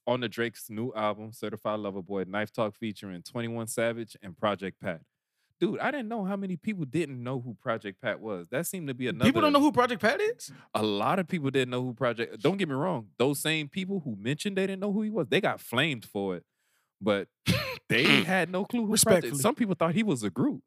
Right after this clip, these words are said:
Speaker 1: And it's like, nah, man, like, y'all never heard Three Six? Sippin' on Scissor, like, he killed a lot of tracks. And his rap style is super unique. There's a
Speaker 2: 'Cause as
Speaker 1: few
Speaker 2: soon as I heard him, I was like, "Oh, that's Project Pat."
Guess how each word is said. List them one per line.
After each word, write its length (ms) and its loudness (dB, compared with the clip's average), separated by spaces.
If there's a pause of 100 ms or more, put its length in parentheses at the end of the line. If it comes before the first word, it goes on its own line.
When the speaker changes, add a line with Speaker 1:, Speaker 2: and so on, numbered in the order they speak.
Speaker 1:
And 100 -14
it's 140 -14
like, 200 -4
nah, 460 -8
man, 200 -10
like, 200 -6
y'all 140 -4
never 280 -6
heard 300 -2
Three 160 -2
Six? 460 -6 (520)
Sippin' 420 2
on 80 -2
Scissor, 480 0
like, 300 -4
he 240 -6 (120)
killed 280 -2 (120)
a 40 -12
lot 240 0
of 100 -2
tracks. 460 -6 (220)
And 200 4
his 240 2
rap 300 -6
style 300 0
is 140 -2
super 340 -2
unique. 400 -6 (440)
There's 220 2
a 100 -2
Speaker 2:
'Cause 120 6
as 80 4
Speaker 1:
few 40 6
Speaker 2:
soon 140 8
as 120 4
I 100 6
heard 340 6
him, 140 0
I 80 2
was 180 0
like, 260 2 (200)
"Oh, 60 4
that's 120 2
Project 320 0
Pat." 260 -4